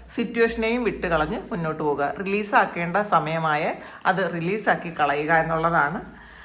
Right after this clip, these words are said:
നിങ്ങളെ പിറകോട്ട് വലിക്കുന്ന അല്ലെങ്കിൽ, ഏഹ്, നിങ്ങളുടെ പ്രോഗ്രസ്സിന് തടസ്സം നിൽക്കുന്ന ആൾക്കാരെ നിങ്ങൾ വിട്ട് കളയുക എന്നുള്ളതാണ് കാണുന്നത്. ഒരു സ്പിരിച്വൽ ട്രാൻസ്ഫോർമേഷൻ വരുന്നൊരു സമയമാണ് എന്നുള്ളതാണ് കാണുന്നത്.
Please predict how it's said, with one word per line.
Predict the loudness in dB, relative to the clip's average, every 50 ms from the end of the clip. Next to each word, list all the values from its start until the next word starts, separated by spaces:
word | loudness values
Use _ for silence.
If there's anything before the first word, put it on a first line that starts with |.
| -20 -20 -20 -20 -20 -20 -20 -20 -20 -20 -20 -20 -20 -10 -4 -2
നിങ്ങളെ | -2 2 4 6 6 6 6 4 4 4
പിറകോട്ട് | 6 6 6 8 8 8 6 6 4 4
വലിക്കുന്ന | 2 2 2 2 -2 -4 -4 -4 -2 -2 -4 -2 -4
അല്ലെങ്കിൽ, | -2 -2 0 0 0 0 -2
ഏഹ്, | -2 -4 -6 -6 -2 0 0 0 0
നിങ്ങളുടെ | 0 0 0 0 0 0 0
പ്രോഗ്രസ്സിന് | -2 2 4 6 6 8 6 6 4 4 2 0 -2 -2 -4 -6 -4 0 2
തടസ്സം | 2 2 0 -2 -4 -4
നിൽക്കുന്ന | -2 -2 -4 -4 -4 -4 -2
ആൾക്കാരെ | -2 -2 -2 -2 0 0 0 0 0 -2 -4 -6
നിങ്ങൾ | -8 -8 -6 -4 -6
വിട്ട് | -6 -6 -8 -6 -4
കളയുക | -2 -2 -2 -2 -2 0 0 0 0 0
എന്നുള്ളതാണ് | -2 -2 -2 0 0 2 0 0 0 0
കാണുന്നത്. | -2 -2 -2 -4 -6 -8 -8 -8 -4 -2
ഒരു | 0 0 0 -2 -4 -8
സ്പിരിച്വൽ | -8 -6 -4 -4 -2 -4 -4 -4 -4 -4 -2 2
ട്രാൻസ്ഫോർമേഷൻ | 4 6 6 6 4 0 -4 -4 -2 -2 -2 -4 -4 -4 0
വരുന്നൊരു | 0 0 0 0 -2 -4 -4 -4 -2 -2
സമയമാണ് | -2 -2 -2 -2 -2 -2 -2 -4 -6 -8 -10 -10
എന്നുള്ളതാണ് | -8 -6 -4 -4 -2 -2 -2 -2 -2 -4 -4
കാണുന്നത്. | -2 -2 -2 -2 -6 -8 -8 -8